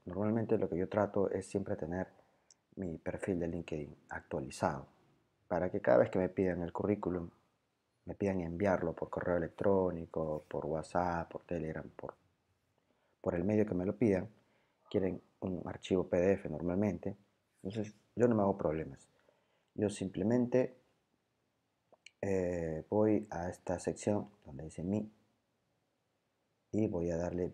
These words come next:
View Profile. Y una vez que estoy aquí viendo mi perfil así todo hermoso,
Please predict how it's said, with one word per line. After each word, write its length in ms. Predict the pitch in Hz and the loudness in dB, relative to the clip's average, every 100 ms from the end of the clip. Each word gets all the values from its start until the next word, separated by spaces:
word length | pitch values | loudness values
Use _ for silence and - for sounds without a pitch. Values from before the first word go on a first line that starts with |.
| - | -4
View 240 | 98 104 | 0 2
Profile. 540 | 107 101 - 85 69 - _ _ _ _ _ _ _ _ _ _ _ _ _ _ _ _ _ - | 2 -2 0 -2 -2 -10 _ _ _ _ _ _ _ _ _ _ _ _ _ _ _ _ _ 2
Y 140 | 123 | 4
una 180 | 120 110 | 6 4
vez 400 | 98 95 95 95 | 4 4 2 -2
que 80 | - | -8
estoy 240 | - 82 | -6 -4
aquí 500 | 76 - 80 78 80 _ _ _ - | -4 -4 -4 -4 -6 _ _ _ -4
viendo 320 | 95 92 90 | -2 0 -2
mi 100 | 85 | -2
perfil 520 | 95 - 85 85 80 | -4 -4 -4 -4 -6
así 260 | - 151 - | -8 -10 -8
todo 240 | - 139 | -10 -8
hermoso, 460 | 147 180 - 202 | -6 -8 -6 -8